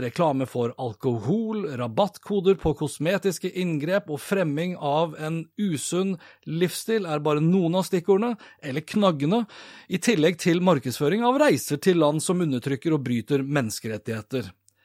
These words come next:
Er det influencerne som er hodeløse og kortsiktige, eller er det selskapene som er utspekulerte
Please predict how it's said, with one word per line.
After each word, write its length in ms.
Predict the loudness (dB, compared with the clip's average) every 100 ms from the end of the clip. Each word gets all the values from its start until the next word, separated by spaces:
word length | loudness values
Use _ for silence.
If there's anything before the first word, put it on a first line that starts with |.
| _ _ -2
Er 140 | 0
det 80 | 2
influencerne 800 | 6 6 6 4 2 4 2 0
som 220 | 0 0
er 60 | 0
hodeløse 560 | 0 0 2 4 2 0
og 160 | -2 2
kortsiktige, 720 | 0 2 -4 -6 -6 -4 -4 -8 -20 -20 -20 _ _
eller 300 | 0 4 2
er 100 | 2
det 80 | 2
selskapene 800 | 2 2 0 2 2 2 0 0
som 160 | 2 0
er 160 | -2
utspekulerte 1300 | -4 -8 -8 -6 -2 -2 2 2 2 0 0 0